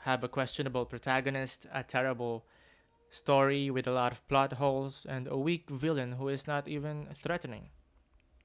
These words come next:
Overall, I w-, if I wanted to see a horror thriller, I would just watch the first movie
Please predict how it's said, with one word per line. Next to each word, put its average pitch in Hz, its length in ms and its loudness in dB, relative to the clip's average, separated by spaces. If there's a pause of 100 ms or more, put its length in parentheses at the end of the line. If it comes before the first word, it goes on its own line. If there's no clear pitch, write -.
(680)
Overall, 160 540 8
I 147 100 2
w-, 143 260 -2
if 156 140 -4
I 156 80 4
wanted 147 340 0
to 135 80 -6
see 143 200 -4
a 123 260 -2
horror 139 440 0 (380)
thriller, 151 680 0
I 135 180 0
would 131 160 0
just 135 240 -6
watch 131 300 0
the 127 120 -8
first 139 280 -6
movie 143 400 -6